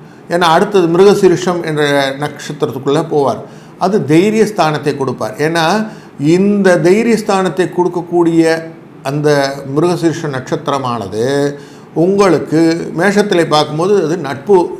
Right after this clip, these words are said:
கிரகமா மாறிவிடும். செவ்வாய்ங்கிறது நட்பு கிரகமா மாறிடும். அப்ப என்ன ஆகும்? உங்களுக்கு தன்மையிலே உங்களுக்கு நல்ல விஷயங்களை செய்து கொடுக்கறதுக்கு ஒரு ஆப்பர்ச்சுனிட்டியை கொடுக்கும். அதனால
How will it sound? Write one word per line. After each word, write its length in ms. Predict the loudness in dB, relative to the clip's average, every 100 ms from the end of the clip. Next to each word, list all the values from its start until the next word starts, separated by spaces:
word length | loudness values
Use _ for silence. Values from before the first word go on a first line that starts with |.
| -12
கிரகமா 460 | -8 -6 -4 -4 -4
மாறிவிடும். 400 | -4 -4 -6 -10 -16 -10 -4
செவ்வாய்ங்கிறது 800 | -2 0 0 -2 -4 -2 -2 -2
நட்பு 300 | -4 -6 -6
கிரகமா 340 | -6 -6 -6 -6
மாறிடும். 300 | -8 -8 -6
அப்ப 240 | -4 -2
என்ன 220 | -4 -4 -4
ஆகும்? 360 | -2 -2 -4 -12 -10
உங்களுக்கு 520 | -4 0 0 0 0 0
தன்மையிலே 460 | 2 4 4 2 0 -6 -16 -18 -4
உங்களுக்கு 640 | -2 2 2 0 -4 -6 -14 -20 -14
நல்ல 380 | -4 0 2 2
விஷயங்களை 540 | 2 0 -2 0 0 -2
செய்து 320 | -2 -2 -2
கொடுக்கறதுக்கு 680 | -2 -4 -6 -4 -2 -2
ஒரு 140 | 0 0
ஆப்பர்ச்சுனிட்டியை 840 | 0 2 0 -2 -4 -4 -6 -8
கொடுக்கும். 420 | -10 -12 -10 -12 -14 -20 -20 -20 -12
அதனால 680 | -10 -6 -6 -4 -2 -2